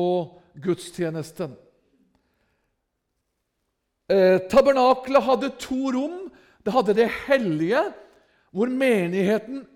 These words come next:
samledes, og så hadde det det aller helligste, som var på innsida av det hellige. Der er det kun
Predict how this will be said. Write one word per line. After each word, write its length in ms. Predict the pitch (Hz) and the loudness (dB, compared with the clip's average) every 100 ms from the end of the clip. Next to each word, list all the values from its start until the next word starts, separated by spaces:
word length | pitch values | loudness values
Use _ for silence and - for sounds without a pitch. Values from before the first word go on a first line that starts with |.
| 214 | -14
samledes, 1040 | - - 233 156 165 196 302 - - - _ _ _ _ _ | -8 -4 -2 -2 -2 -2 -4 -6 -14 -16 _ _ _ _ _
og 140 | - 180 | -6 -4
så 120 | 233 | 0
hadde 240 | 262 185 | 2 2
det 100 | 196 190 | 0 2
det 140 | 240 254 - - _ - | 0 0 -6 -20 _ -2
aller 600 | 185 202 202 214 240 269 - | 0 2 0 -2 -2 -2 0
helligste, 800 | 254 180 165 175 - - 285 311 - - _ _ _ | 0 0 -2 -4 -6 -6 -2 -2 -6 -20 _ _ _
som 260 | - 233 220 | -10 -4 -2
var 100 | 208 | -2
på 140 | 240 247 - 269 | -4 -8 -10 -6
innsida 720 | 233 185 165 151 - 208 208 | -4 -4 -6 -8 -8 -4 -2
av 80 | 208 | -2
det 80 | 240 | -2
hellige. 360 | 220 175 196 - - _ - | -2 -2 -6 -8 -18 _ -8
Der 160 | 175 | -4
er 140 | 190 202 | -2 -2
det 160 | 247 - - | -6 -12 -10
kun 240 | 208 220 | -8 -8